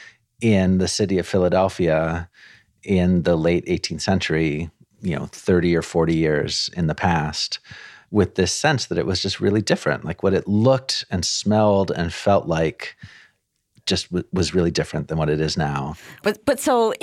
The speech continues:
Speaker 2: he's giving these lists seemingly to his friends to ask old people. So it's, it's not even just, you know, a historian might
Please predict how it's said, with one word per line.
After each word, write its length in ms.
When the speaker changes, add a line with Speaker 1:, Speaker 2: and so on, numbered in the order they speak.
Speaker 2:
he's 320
giving 400
these 240
lists 460
seemingly 680
to 180
his 120
friends 580
to 240
ask 420
old 260
people. 320
So 200
it's, 220
it's 140
not 240
even 240
just, 260
you 80
know, 80
a 60
historian 500
might 340